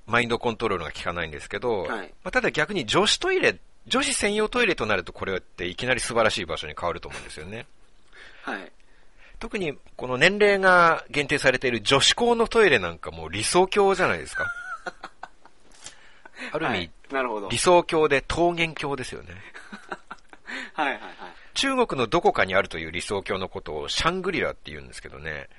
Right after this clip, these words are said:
Speaker 2: おー。
Speaker 1: 僕は女子校のトイレこそがシャングリラなんじゃないかなと思うわけですよ。
Speaker 2: おー、なるほど。
Speaker 1: 僕、悟空だったら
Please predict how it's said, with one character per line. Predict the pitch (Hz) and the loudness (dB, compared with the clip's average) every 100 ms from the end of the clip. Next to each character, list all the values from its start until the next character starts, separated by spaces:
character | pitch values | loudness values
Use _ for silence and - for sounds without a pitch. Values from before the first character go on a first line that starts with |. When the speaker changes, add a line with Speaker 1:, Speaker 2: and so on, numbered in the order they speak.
| - - | -20 -12
Speaker 2:
お | |
ー。 | 131 123 113 104 98 90 76 - - - - | -8 -8 -8 -10 -12 -16 -20 -20 -20 -20 -14
Speaker 1:
僕 | 127 160 | -8 -2
は | 156 143 | -2 -2
女 | - 139 | -4 -2
子 | 139 | 0
校 | - 208 208 | 0 -2 -4
の | 202 | -6
ト | - 214 | -4 -2
イ | |
レ | 151 | -2
こ | - | -4
そ | - | -4
が | 104 | -2
シ | - | 0
ャ | 104 | -2
ン | 151 | -2
グ | 113 | -2
リ | 104 | 0
ラ | 78 71 | -2 -4
な | 76 | -6
ん | 73 | -8
じ | |
ゃ | 69 | -10
な | 67 | -10
い | |
か | 73 | -10
な | 76 82 | -8 -8
と | - 57 - - - | -10 -16 -16 -20 -16
思 | 82 78 | -12 -12
う | |
わ | 69 | -14
け | - | -16
で | - | -16
す | - | -16
よ。 | - | -16
Speaker 2:
お | 113 110 107 107 107 101 92 90 90 | -12 -10 -8 -8 -8 -10 -14 -16 -16
ー、 | |
な | 95 | -14
る | 95 | -14
ほ | 92 | -16
ど。 | 82 80 - - - - | -18 -20 -20 -20 -20 -14
Speaker 1:
僕、 | 156 160 | -10 -6
悟 | 190 151 | -2 -2
空 | 139 196 | 0 -2
だ | 156 | 0
っ | 107 | -2
た | - | -2
ら | 82 | -6